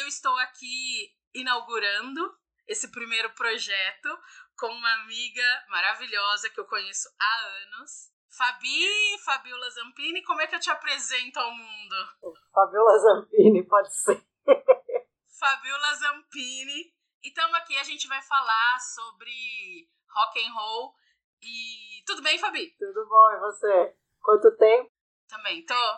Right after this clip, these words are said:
Speaker 1: Menina, não é verdade? Quando, quando foi a última vez que a gente se viu?
Speaker 2: Faz, acho que já perto de
Speaker 1: Ah,
Speaker 2: dois
Speaker 1: já.
Speaker 2: anos, hein?
Speaker 1: Foi lá em Pinheiros, lembra?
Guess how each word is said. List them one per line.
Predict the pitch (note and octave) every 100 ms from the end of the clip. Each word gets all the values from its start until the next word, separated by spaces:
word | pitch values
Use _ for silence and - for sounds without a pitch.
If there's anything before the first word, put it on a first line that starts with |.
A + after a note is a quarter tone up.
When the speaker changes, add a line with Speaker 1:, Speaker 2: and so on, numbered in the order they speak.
| - _ _ _ _ _ _ _
Speaker 1:
Menina, | A3+ C#4 D4+ B3+
não | A3+
é | A#3
verdade? | A3+ B3 A#3+ G#3+ - F3 _ _
Quando, | - C4 _
quando | - C#4+ E4
foi | G4+
a |
última | C4+ B3+
vez | G#3+
que | -
a | A3+
gente | A3 -
se | - G3
viu? | F3+ D#3 _ _ _ _ _
Speaker 2:
Faz, | - E3+ D#3+
acho | F3 _ _
que | C#4+ E4 F4+ F4+ D4
já | A3 A3+
perto | - A#3 A#3
de | C#4
Speaker 1:
Ah, | G3+ E4
Speaker 2:
dois | G4
Speaker 1:
já. | B4 C4
Speaker 2:
anos, | D4 A#3+ B3+
hein? | E4 _ _ _ _ _ _ _ _ _ _ _ _ _ _
Speaker 1:
Foi | - C4
lá | B3+
em | C4+
Pinheiros, | - D#4+ F4+ A#3 G#3 G#3+
lembra? | B3 A3+ F#3+ E3